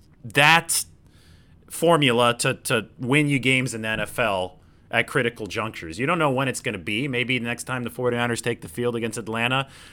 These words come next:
uh, they'll be able to run it forty times, and they'll be able to win. But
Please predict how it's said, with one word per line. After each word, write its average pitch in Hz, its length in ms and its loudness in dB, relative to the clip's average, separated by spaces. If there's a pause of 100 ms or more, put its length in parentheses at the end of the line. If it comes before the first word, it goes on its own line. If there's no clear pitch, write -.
uh, 113 160 4
they'll 120 160 4
be 131 180 2
able 151 180 4
to 107 60 0
run 101 200 0
it 92 80 -6
forty 104 280 -2
times, 98 400 0
and 104 80 -8
they'll 107 100 -2
be 123 180 0
able 147 220 4
to 98 60 -2
win. 90 400 -2
But 110 220 2